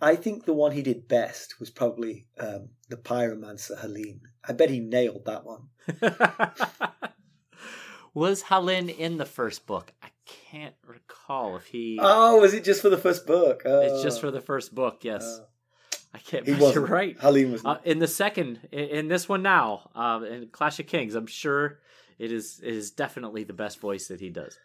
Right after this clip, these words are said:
Speaker 2: Any guess on how many voices, i-, distinct individual voices he did in A Game of Thrones?
Speaker 1: I, I think this must have been in the notes earlier, and you've taken it out to make this a game, 'cause I have a feeling I know the answer.
Speaker 2: Okay.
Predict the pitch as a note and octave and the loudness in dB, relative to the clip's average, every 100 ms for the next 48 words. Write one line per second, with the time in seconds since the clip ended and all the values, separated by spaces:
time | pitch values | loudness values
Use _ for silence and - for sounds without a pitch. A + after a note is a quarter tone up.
0 | _ - _ C#3 E3+ F#3+ F3+ E3+ C#3+ C#3+ | _ -20 _ -4 -4 0 2 2 0 -8
1 | B2 A2+ D3+ D#3 D3+ C#3 C3 A2+ A2+ - | -8 -4 -2 -2 -2 -6 -4 -6 -6 -10
2 | _ A2+ A#2+ B2 G#2+ F#2 F#2 - _ _ | _ -2 0 -2 -8 -10 -10 -14 _ _
3 | _ - B2+ B2 A#2+ A#2+ - D3+ D3 C#3 | _ -10 -8 -8 -8 -10 -4 -4 -4 -10
4 | B2+ B2+ A#2+ A#2 G#2+ A#2+ A2+ G#2 F2+ - | -8 -6 -4 -4 -2 -2 -2 -8 -10 -12
5 | G2+ G2+ G2 F2+ G2+ F#2+ G2 G2 F#2 F#2 | -10 -6 -6 -6 -14 -10 -8 -8 -10 -10
6 | E2+ D2+ - _ - - _ - - - | -12 -14 -20 _ -20 -20 _ -6 -4 2
7 | E3 E3+ A3+ - F3+ F#3 F3+ F#3 F3+ D3 | 2 4 -2 -2 -2 -2 0 -2 0 2
8 | D#3+ E3 D3 C3+ D3 C#3+ - D3+ C3 B2 | 4 2 0 6 8 8 6 2 4 4
9 | A#2 B2 B2 B2 C3+ B2+ C3 B2+ C3 - | 2 -2 -4 2 2 2 -2 -2 -4 -4
10 | A#2+ A#2+ B2 A#2+ A2+ A#2+ A#2 G#2+ B2 C3+ | -6 -6 -6 -12 -2 0 0 -4 2 6
11 | C#3+ B2 - C3+ B2 A2+ A#2 A#2 A2+ A#2+ | 6 4 2 2 2 -2 0 0 0 -4
12 | A#2+ - - _ _ _ _ _ _ _ | -6 -14 -18 _ _ _ _ _ _ _
13 | - A#2+ - A2+ C#3+ F#3+ - | -8 -8 -6 -6 -6 -6 -12